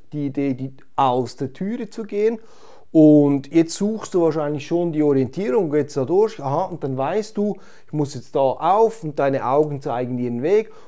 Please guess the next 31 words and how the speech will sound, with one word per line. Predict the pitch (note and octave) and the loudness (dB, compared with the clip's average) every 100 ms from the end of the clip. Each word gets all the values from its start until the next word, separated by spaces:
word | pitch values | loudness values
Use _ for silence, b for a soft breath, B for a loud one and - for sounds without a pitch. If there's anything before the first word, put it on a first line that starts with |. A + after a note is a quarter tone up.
| - | -8
und | C3 C3+ | -6 -2
du | C3+ | 0
läufst | B2+ B2+ C#3+ D#3 - | 2 4 4 2 -2
dann | D3+ C3+ | -4 -2
dorthin | B2+ B2 B2 - - E3+ F#3+ A3 B3+ - | -2 -4 -8 -14 -6 -2 0 0 -4 -6
zur | G3 - | -6 -6
Türe, | F3 F3+ F#3+ | -6 0 0
bis | D3 D3+ D3+ | 0 -2 -4
du | |
dann | C3 B2 | -4 -2
draußen | A#2 A2 A#2 - | -2 -4 -6 -8
bist. | A2+ G2+ - - - - b b b b b b b b b b - | -8 -10 -14 -20 -20 -20 b b b b b b b b b b -2
Ein | C#3+ | 2
anderes | F#3 B3 A#3 | 4 2 -2
Beispiel, | - G3 A3+ A#3+ - G#3+ G#3+ F#3 | 0 0 0 -4 -4 -4 -2 -2
wie | E3+ | -2
es | D3+ | -2
zum | D3+ | -2
Beispiel | C#3+ C#3+ - | -2 -4 -4
im | C3+ C3 | -4 0
Golf | E3 C4 - | 0 0 -4
sein | - A3 G#3+ A3+ | -4 -2 -2 -6
könnte, | - F3 G3+ G#3+ - A3 A#3 | -2 -2 0 -2 4 6 6
damit | A3 F3+ D3+ C3 | 4 2 0 -2
du | C#3+ | -8
die | C3 B2+ B2+ B2 | -6 -6 -4 -4
Visualisierung | D3+ E3+ D#3+ C#3 B2 A#2 G#2+ E3+ G#3 B3 G#3 | -4 -2 2 4 2 -2 -6 -6 -4 -2 -2
dir | F#3 F3 | 2 0
besser | F3 F3+ F#3 F#3 | 2 -2 -4 -8
vorstellen | - E3+ F3+ F3+ E3+ F#3+ | -2 -2 -2 -4 -4 -4
kannst, | - C3+ G3 - | -6 -6 -6 -10